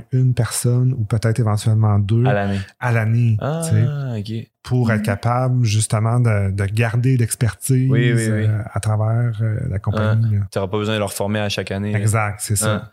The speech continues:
Speaker 2: Ah.
Speaker 1: Ouais.
Speaker 2: Puis pour l'instant, l'hiver, ça ressemble à quoi ? Euh, est-ce que c'est vraiment comme un temps mort ou un temps de réflexion ou, euh, qu'est-ce qui se passe l'hiver pour vous, euh ?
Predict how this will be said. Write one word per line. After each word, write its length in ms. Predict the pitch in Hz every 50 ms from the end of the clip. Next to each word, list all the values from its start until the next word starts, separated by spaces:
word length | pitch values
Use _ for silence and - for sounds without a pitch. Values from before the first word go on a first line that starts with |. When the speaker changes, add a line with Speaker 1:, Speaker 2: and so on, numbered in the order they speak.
| _ -
Speaker 2:
Ah. 60 | 110
Speaker 1:
Ouais. 140 | 104 98 98 - - _ _ _
Speaker 2:
Puis 160 | - 117 117
pour 160 | 107 - 117 113
l'instant, 340 | 110 107 - - - 131 131
l'hiver, 380 | 127 113 104 104 113 123 120
ça 80 | - -
ressemble 240 | - - 107 101 98
à 60 | 98
quoi ? 220 | 95 - 110 107 110
Euh, 500 | 110 107 104 95 92 92 92 92 95 98 104 - _ _ _ _ _ _ _ _ _ _ _ _ _ _ _ _ _ _ _ -
est-ce 120 | 113 -
que 100 | - 110
c'est 220 | 101 - - 101 98
vraiment 440 | 95 98 98 98 101 101 104 104 101
comme 160 | - 101 98
un 100 | 98 98
temps 220 | - 107 98 101
mort 420 | 98 104 110 113 113 117 117 113 110
ou 40 | 104
un 20 |
temps 140 | 98 - 104
de 40 | 104 101
réflexion 720 | 101 95 101 95 - - - 123 123 120 120 120 120 117
ou, 340 | 110 107 104 104 104 104 104
euh, 120 | 104 101 101
qu'est-ce 200 | - 110 104 -
qui 40 |
se 60 | - -
passe 200 | - 110 110 -
l'hiver 260 | 107 101 107 110 110
pour 160 | 101 101 101
vous, 220 | 101 107 110 110 107
euh ? 200 | 104 104 101